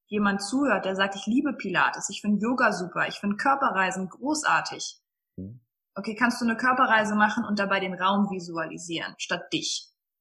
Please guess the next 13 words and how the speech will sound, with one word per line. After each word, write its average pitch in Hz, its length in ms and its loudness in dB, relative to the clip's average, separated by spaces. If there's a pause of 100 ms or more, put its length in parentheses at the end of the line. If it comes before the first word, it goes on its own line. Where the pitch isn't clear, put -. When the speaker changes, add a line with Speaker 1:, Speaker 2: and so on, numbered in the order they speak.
Speaker 2:
Mhm. 98 360 -10 (1600)
Speaker 1:
Geht 214 180 -2
das? - 440 -8 (1400)
Sp-, - 320 -20
spannende 185 340 0
Frage, 208 360 6
muss 170 160 -6
man 208 120 4
mal 220 200 8
austesten. - 680 -4
Speaker 2:
Ja, - 180 -18
ja, 90 80 -10 (580)
ja. 92 160 -10